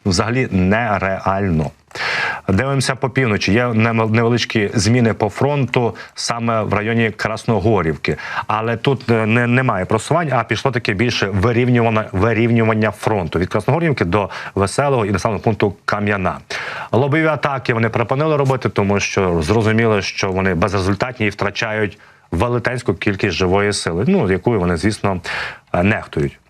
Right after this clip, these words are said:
Рухаємося далі по Вугледарському напрямку. Зупинятися не буду, лише скажу, що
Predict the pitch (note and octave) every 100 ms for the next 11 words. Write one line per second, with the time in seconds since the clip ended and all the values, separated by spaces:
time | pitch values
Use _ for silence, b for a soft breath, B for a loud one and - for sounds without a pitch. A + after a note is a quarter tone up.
0 | _ _ - - _ _ - B B B2
1 | D3 E3 D3+ D#3 D3 D#3+ D#3+ C#3 - D3+
2 | D3+ C3+ A#2+ C3 B2 C3+ A#2 - A#2 A#2
3 | B2 C3+ D3 C3+ C3 - A2 F#2 G#2 G#2+
4 | G2+ - G2+ F#2+ G#2+ G#2 C3+ C#3 A#2+ G2+
5 | - F#2+ - F#2+ F#2 A#2+ G#2+ - - G2+
6 | F#2